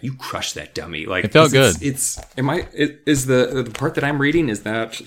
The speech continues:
Speaker 1: the death scene, or did you?
Speaker 2: No, no, you, you don't read the death scene.
Speaker 1: But it, it just talks about, like, the, the, the steamroller rocking as it goes over his body. Like, there's so much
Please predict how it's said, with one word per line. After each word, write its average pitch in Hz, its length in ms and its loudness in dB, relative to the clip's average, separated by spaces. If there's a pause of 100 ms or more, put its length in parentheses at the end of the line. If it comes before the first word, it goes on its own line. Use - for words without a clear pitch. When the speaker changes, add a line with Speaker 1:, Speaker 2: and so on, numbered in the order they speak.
Speaker 1:
the 107 80 -2
death 104 360 -2
scene, 220 300 -2
or 101 140 -2
did 98 180 -8
you? 113 120 0
Speaker 2:
No, 117 360 8
no, 98 500 2
you, 104 240 2
you - 160 0
don't 110 180 4
read 101 160 2
the 92 80 0
death 90 260 0
scene. - 340 -6 (680)
Speaker 1:
But 143 120 6
it, 135 200 0
it 143 100 2
just 131 220 0
talks 117 280 -2
about, 104 280 -4
like, - 280 -6 (360)
the, 107 560 2 (120)
the, 101 420 -6
the 107 120 -8
steamroller 107 920 2
rocking 101 720 0
as 101 220 -4
it 98 160 -6
goes 101 340 4
over 92 420 0
his 92 200 -8
body. 95 320 -2
Like, 101 280 -4
there's 98 220 -2
so 113 160 4
much - 460 -6